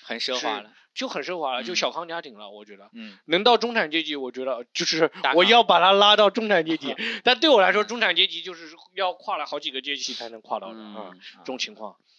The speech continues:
Speaker 2: 对吧？
Speaker 1: 对。
Speaker 2: 我也不是那种能享受荣华富贵的人。
Speaker 3: 他如果把你捧到了一个你觉着比你自己心理预期的更高的位置，你会因此有负担吗？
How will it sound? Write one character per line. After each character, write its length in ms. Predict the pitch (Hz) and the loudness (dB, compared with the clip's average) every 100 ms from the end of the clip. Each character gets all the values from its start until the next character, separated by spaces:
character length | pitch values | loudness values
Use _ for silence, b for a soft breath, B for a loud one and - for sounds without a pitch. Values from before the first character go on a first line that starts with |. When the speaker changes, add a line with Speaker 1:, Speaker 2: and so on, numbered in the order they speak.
| b b b b - | b b b b -6
Speaker 2:
对 100 | 160 | -2
吧？ 100 | 139 | 2
Speaker 1:
对。 60 | |
Speaker 2:
我 120 | 185 | 6
也 40 | 294 | 4
不 140 | 190 | 2
是 140 | - 277 | -4 -2
那 80 | |
种 160 | 202 147 | -4 -4
能 120 | 143 | -2
享 240 | 180 143 123 | -2 -2 -2
受 140 | 170 | -6
荣 140 | 139 | -6
华 120 | 147 156 | -6 -8
富 120 | 160 | -8
贵 160 | 165 | -10
的 60 | 123 | -10
人。 140 | 101 285 - _ _ B B B B | -12 -20 -20 _ _ B B B B
Speaker 3:
他 80 | 214 | 0
如 80 | 220 | 4
果 100 | 220 | 4
把 120 | 196 | 2
你 120 | 202 | 0
捧 180 | 196 143 | -12 -10
到 140 | 147 | -6
了 80 | 156 | -6
一 80 | 143 | -8
个 100 | 151 | -12
你 300 | 147 131 104 | -12 -10 -10
觉 240 | 95 110 | -10 -10
着 100 | 123 | -8
比 220 | 143 117 131 | -8 -10 -12
你 140 | 101 | -12
自 100 | 123 | -18
己 140 | 113 | -20
心 280 | 92 - 131 | -20 -18 -18
理 100 | 113 | -20
预 220 | 95 117 | -20 -20
期 360 | 101 - - 117 | -14 -12 -10 -10
的 280 | 117 98 92 _ | -8 -8 -10 _
更 180 | 120 104 | -18 -12
高 240 | 110 113 | -10 -10
的 80 | 107 | -12
位 220 | 95 95 | -20 -20
置， 160 | _ 85 | _ _
你 60 | 90 | _
会 180 | 101 101 | -20 -20
因 120 | 101 | -20
此 160 | - | -20
有 60 | 87 | -20
负 180 | _ 92 | _ -20
担 100 | |
吗？ 80 | _ | _